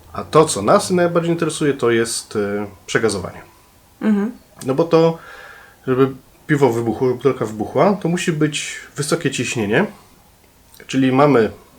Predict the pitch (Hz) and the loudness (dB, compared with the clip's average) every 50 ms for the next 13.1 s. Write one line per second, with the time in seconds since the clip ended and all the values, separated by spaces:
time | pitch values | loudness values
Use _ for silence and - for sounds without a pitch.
0 | - - - - - 131 120 104 - - 165 190 - - - - - - _ _ | -20 -20 -12 -6 -2 0 0 0 2 2 0 0 -2 -6 -14 -16 -20 -20 _ _
1 | _ _ - - - - - - - _ - 123 135 139 147 143 135 131 117 123 | _ _ -20 -20 -20 -20 -20 -20 -18 _ -2 0 2 4 4 4 4 4 4 4
2 | 123 127 127 123 117 113 113 113 113 113 113 117 113 113 113 - - _ _ - | 4 2 2 0 -2 -4 -4 -4 -2 -2 -2 -4 -4 -6 -10 -12 -20 _ _ -18
3 | - - - 143 131 131 - - - - - 113 107 107 107 107 - - - - | -12 -2 0 0 0 0 0 -6 -4 -2 -2 0 0 -2 -2 -4 -8 -16 -20 -20
4 | - - 117 123 123 117 113 110 110 110 107 - - - - - - - - - | -12 -8 -4 -4 -4 -2 -2 -2 -2 -4 -4 -8 -14 -20 -20 -20 -20 -20 -20 -20
5 | - - - - - - - - _ _ _ - 127 123 113 117 113 - 135 127 | -20 -20 -20 -20 -20 -20 -20 -20 _ _ _ -4 -4 -2 -2 -2 -2 0 0 0
6 | 127 - 120 117 - 110 110 107 107 107 107 107 101 - - - - - - - | 2 2 0 0 0 -2 -4 -4 -2 -4 -6 -6 -10 -16 -20 -20 -20 -20 -20 -20
7 | - - 113 113 113 113 98 95 - 135 156 175 180 - - - _ _ _ _ | -18 -14 -10 -6 -4 -4 -4 -2 0 0 2 2 0 -4 -8 -20 _ _ _ _
8 | _ - - _ _ _ - 120 127 127 123 160 165 160 147 139 131 123 123 123 | _ -20 -20 _ _ _ -6 -2 0 0 0 0 0 0 0 0 0 -2 -2 -4
9 | - 113 110 110 110 117 120 120 - 127 113 113 113 110 113 - 123 135 135 135 | -4 -2 -2 0 0 -2 -2 -4 -4 -4 -4 -2 -4 -6 -8 -8 -4 0 0 0
10 | 127 - 123 - - 131 113 107 127 170 233 240 240 220 196 165 151 147 - - | 0 0 -4 -6 -4 -2 0 0 2 0 0 2 2 2 2 2 0 -2 -4 -8
11 | 110 107 113 110 120 120 120 - - - 120 101 101 113 117 117 117 - - 107 | -10 -8 -4 0 2 2 2 0 -2 -4 -4 -4 -2 0 0 0 0 -2 -6 -6
12 | 95 120 123 143 - - 254 262 - - 190 165 170 160 - - 143 135 - - | -4 -2 -2 -2 -2 -2 -4 -4 -2 -2 -2 -2 -2 -4 -4 -4 -4 -4 -2 -4
13 | 139 | -4